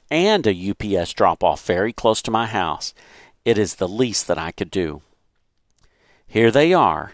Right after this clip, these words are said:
Charlotte said. "We were going to make a cutout in Mama's tub so that she could enter the tub more easily, but once she became bedridden, we just give her sponge baths now,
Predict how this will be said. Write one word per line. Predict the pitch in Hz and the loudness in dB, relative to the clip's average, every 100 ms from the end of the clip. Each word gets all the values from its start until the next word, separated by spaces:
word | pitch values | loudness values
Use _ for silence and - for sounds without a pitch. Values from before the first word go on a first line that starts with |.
| _ | _
Charlotte | - 110 87 80 - | -2 0 0 -2 -6
said. | - 85 85 107 _ _ _ - | -2 -2 -2 -10 _ _ _ 0
"We | 123 131 135 | 2 2 -2
were | 110 107 | -2 -2
going | 104 160 196 254 220 | 0 2 2 2 -2
to | - | -4
make | 98 - | -4 -4
a | |
cutout | - - 196 113 87 | -4 0 2 2 0
in | 98 | -2
Mama's | 98 101 98 - | 0 2 2 -2
tub | - 175 113 87 95 - - | 0 2 4 2 -6 -20 -8
so | - 101 | -2 0
that | 104 - | 0 -2
she | - 117 | -4 -2
could | 101 | -2
enter | 101 98 104 | -2 -2 -2
the | 110 | -2
tub | - 143 95 | 2 2 2
more | 90 87 | -2 -4
easily, | 95 104 117 135 143 156 _ - - - | -4 -4 -2 -2 -2 -4 _ -20 -12 -4
but | - | -2
once | 143 165 - | 2 0 0
she | - | -2
became | 113 - 113 98 | -4 -2 -4 0
bedridden, | 101 104 110 123 123 117 - | 0 0 0 -2 -2 -10 -10
we | - 107 | -6 -4
just | 104 - | -4 -4
give | 98 87 | -6 -4
her | 101 | -4
sponge | - 104 98 - | -2 -4 -4 -2
baths | 95 87 - | -2 -2 -4
now, | 104 92 80 | -4 -4 -4